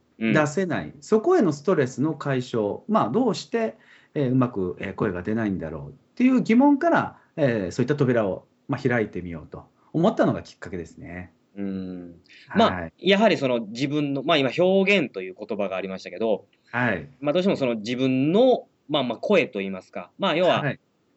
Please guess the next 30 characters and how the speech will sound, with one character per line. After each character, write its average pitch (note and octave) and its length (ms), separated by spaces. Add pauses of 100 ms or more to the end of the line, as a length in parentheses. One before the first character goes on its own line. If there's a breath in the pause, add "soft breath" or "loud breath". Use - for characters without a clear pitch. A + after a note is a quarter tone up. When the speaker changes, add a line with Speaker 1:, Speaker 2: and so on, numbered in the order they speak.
(120)
Speaker 1:
演 F#3 220
奏 A3 280
で A3+ 120
す A3 80
よ C3+ 80
ね。 E3 220
自 A#2 140
分 D3 120
の C#3+ 80
体 C#3 240
か C#3 100
ら C3+ 80
音 C3 180
出 B2 120
す - 100
っ - 40
て - 120
こ G3+ 60
と B3 140
で A#2 80
す - 60
か - 60
ら、 G2+ 60
Speaker 2:
そ F#3+ 60
う - 20
で - 0
す - 0
ね。 - 0
Speaker 1:
ま G3+ 120
あ、 F#3 60